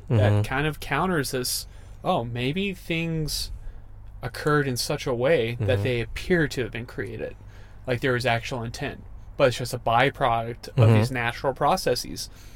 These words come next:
Speaker 2: Mm-hmm.
Speaker 1: And boom, you've changed the world.
Speaker 2: Mm-hmm.
Speaker 1: So for somebody out there that might think, oh, epistemology is kinda, ah, you know, it's silly.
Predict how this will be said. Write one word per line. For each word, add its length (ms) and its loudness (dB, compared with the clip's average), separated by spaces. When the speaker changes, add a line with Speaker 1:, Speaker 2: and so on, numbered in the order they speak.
Speaker 2:
Mm-hmm. 300 8
Speaker 1:
And 400 -2
boom, 320 2
you've 160 -8
changed 540 2
the 80 2
world. 380 2
Speaker 2:
Mm-hmm. 300 6
Speaker 1:
So 480 4
for 140 0
somebody 260 2
out 160 2
there 140 2
that 140 4
might 200 -2
think, 460 -6
oh, 140 2
epistemology 680 -4
is 120 -6
kinda, 260 -6
ah, 200 -6
you 100 -4
know, 100 -6
it's 100 -8
silly. 420 0